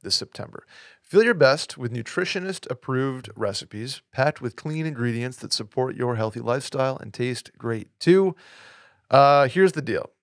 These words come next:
Sally. Go to greenchef dot com slash sixty mail, okay? And use code sixty mail to get sixty percent off plus free shipping. Again, go to greenchef dot com, Randy,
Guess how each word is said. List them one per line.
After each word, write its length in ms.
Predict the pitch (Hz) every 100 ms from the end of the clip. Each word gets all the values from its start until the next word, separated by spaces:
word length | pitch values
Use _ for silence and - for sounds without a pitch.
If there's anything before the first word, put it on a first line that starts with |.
| _
Sally. 340 | - 87 76 101 - - _ _ _ _ _ _ _ _ _
Go 120 | 135 208
to 120 | 214
greenchef 720 | 147 160 175 160 151 135 - -
dot 280 | 113 127 -
com 380 | - 110 104 104
slash 520 | - - 117 110 104 - _
sixty 760 | - - 196 - 196 180 175 -
mail, 580 | 117 110 113 73 - - _ _ _ _ _ _ 110
okay? 380 | - 131 165 - _ _ _ _ _ _
And 120 | - 110
use 180 | 147
code 480 | - 156 147 143 135
sixty 680 | - - - - 202 202 185
mail 400 | 123 131 131 135
to 100 | 123 120
get 180 | 123
sixty 340 | - - - 185
percent 340 | - 160 123
off 380 | 107 107 - - _ _
plus 300 | 107 104 -
free 240 | - 127
shipping. 400 | 127 170 - - -
Again, 340 | 127 160 -
go 140 | - 139
to 80 | 131
greenchef 800 | 123 156 214 202 143 135 -
dot 260 | - 143 147
com, 380 | - 131 127 147 _ _ _ _
Randy, 460 | 98 82 98 117